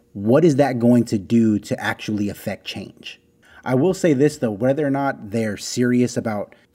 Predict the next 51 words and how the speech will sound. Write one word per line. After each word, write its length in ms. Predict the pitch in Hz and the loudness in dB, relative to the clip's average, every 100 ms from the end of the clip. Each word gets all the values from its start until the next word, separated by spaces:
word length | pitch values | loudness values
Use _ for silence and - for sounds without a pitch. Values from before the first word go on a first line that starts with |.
| - | -8
going 280 | 104 139 131 | 0 2 2
forward 320 | 127 139 151 | 0 2 4
with 120 | 135 135 | 2 0
the 80 | |
boycott, 560 | 117 127 127 135 127 - | 0 -2 0 -4 -4 -6
Chris 280 | - 175 123 | -6 -4 0
Mannix 380 | 123 127 117 - | 0 0 -4 -6
came 300 | 127 117 113 | -4 -2 -2
on 220 | 107 104 | -4 -6
the 80 | 98 | -8
show 320 | - 117 104 | -6 -6 -6
last 400 | 98 104 98 - | -8 -8 -8 -10
night. 240 | 92 87 | -12 -10
He 100 | 107 | -8
was 140 | 107 104 | -6 -8
at 180 | 95 | -10
the 60 | - | -10
bubble. 320 | 98 104 104 | -8 -8 -6
He 100 | 104 | -8
was 120 | 101 | -6
actually 300 | 120 117 107 | -6 -8 -10
in 200 | 104 117 | -6 -4
the 60 | 110 | -4
media 360 | 107 113 110 98 | -4 -6 -6 -8
scrum 460 | - 98 87 78 _ _ _ _ _ _ | -12 -14 -12 -16 _ _ _ _ _ _
when 640 | 107 107 107 101 95 90 - - - | -8 -6 -6 -8 -10 -12 -16 -20 -8
this 300 | 117 120 107 | -2 -2 -2
was 180 | 107 | -6
being 200 | 90 113 | -4 -6
talked 340 | 98 127 147 135 | -4 -4 -4 -4
about. 300 | 92 90 87 | -6 -8 -6
And 100 | 104 | -6
this 160 | 123 | -2
is 260 | 151 110 - | -4 -4 -10
a 80 | 120 | -16
few 240 | - 123 123 | -4 2 2
of 60 | |
the 60 | 117 | 0
quotes 240 | 123 110 | -4 -4
that 100 | 104 | -6
he 120 | 104 | -10
said. 440 | 98 135 127 90 - _ _ _ _ _ _ _ _ _ | -6 -4 -4 -6 -12 _ _ _ _ _ _ _ _ _
He 280 | _ - 117 | _ -4 -2
said, 580 | - - 135 113 98 98 _ _ _ _ | -2 0 2 0 -6 -14 _ _ _ _
"He's 240 | - 123 92 | -4 -4 0
been 220 | 131 156 | 0 2
down 240 | 170 175 | 2 2
there 160 | 160 160 | 0 0
since 240 | 165 151 | -2 -4
the 100 | 175 | -4
beginning, 480 | 165 123 113 117 | -4 -2 -2 -2